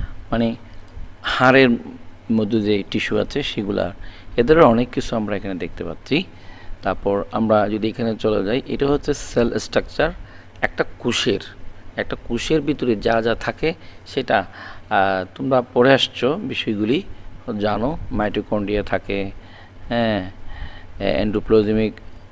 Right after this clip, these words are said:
আহ, রেন্টিকুলাম আছে, তারপর গোলজি অ্যাপারেটাস আছে,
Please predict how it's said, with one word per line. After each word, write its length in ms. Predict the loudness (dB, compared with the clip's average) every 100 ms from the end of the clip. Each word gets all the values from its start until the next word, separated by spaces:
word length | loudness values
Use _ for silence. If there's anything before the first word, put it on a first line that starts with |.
| -18 -18 -18 -20 -16 -16 -8 -4
আহ, 500 | -2 -2 -4 -6 -10 -14 -16 -18 -20 -18 -6
রেন্টিকুলাম 580 | -4 -2 -2 2 2 2 0
আছে, 400 | -6 -2 -2 -2 -4 -16 -18 -18 -16 -16 -18 -20 -16 -6
তারপর 440 | -6 -2 -2 -2
গোলজি 400 | -2 -2 0 0
অ্যাপারেটাস 600 | -2 0 0 0 -4 -2
আছে, 440 | -6 -2 -4 -4